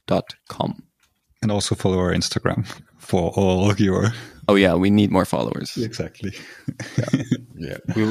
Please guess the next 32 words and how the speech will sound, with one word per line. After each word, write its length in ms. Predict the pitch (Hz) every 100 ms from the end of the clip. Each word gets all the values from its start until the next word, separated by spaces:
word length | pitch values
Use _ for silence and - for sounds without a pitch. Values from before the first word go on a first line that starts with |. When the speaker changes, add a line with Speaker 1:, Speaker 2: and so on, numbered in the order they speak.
| 107
Speaker 3:
we 160 | 107 113
will 200 | 110 104
put 220 | - 107
all 140 | 101
the 120 | 98 101
accounts 420 | 80 95 95 -
in 100 | 95
the, 280 | 87 85 82 - - -
uh, 340 | 85 78 78 - _
notes 320 | 85 80 80
for 220 | - 80 73
the 80 |
show 340 | - - - -
as 120 | -
well. 220 | - 85 - _ -
Speaker 2:
Cool. 260 | - - - - - - _ _ _ _ _ _ _ _ _ - -
Speaker 3:
Alrighty. 640 | 92 98 175 233 104 92 - _
Speaker 2:
Thanks 260 | 117 117 -
a 40 |
lot. 280 | 151 160 - - - - - _ _
Speaker 3:
That's 220 | 95 95 104
a 60 |
wrap. 560 | 104 175 233 - - _ _ _ -
Speaker 2:
That 60 |
was 140 | 131 -
fun. 380 | 95 143 - - _ _ _ _ _ _ -
Speaker 1:
That 100 | 92
was 100 | 95
fun. 360 | - 190 254 139 _ -
Thank 200 | 123 147
you, 80 | 131
guys. 400 | 95 95 -